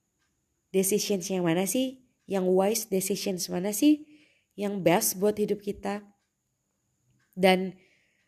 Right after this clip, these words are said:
kenapa sih, eh, take a final decisions itu butuh proses yang lama dan gak semudah itu?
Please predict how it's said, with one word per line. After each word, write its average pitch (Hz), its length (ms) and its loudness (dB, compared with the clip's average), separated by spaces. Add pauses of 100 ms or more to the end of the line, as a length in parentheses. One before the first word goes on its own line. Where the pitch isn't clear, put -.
(680)
kenapa 311 400 4
sih, 392 400 0 (1700)
eh, 220 280 4 (120)
take 277 240 2
a 269 40 -4
final 247 360 -2
decisions 233 640 0
itu 330 480 2 (160)
butuh 226 240 0
proses 226 400 0
yang 208 160 -2
lama 262 400 2
dan 208 160 4
gak 190 160 4
semudah 196 320 0
itu? 190 480 -2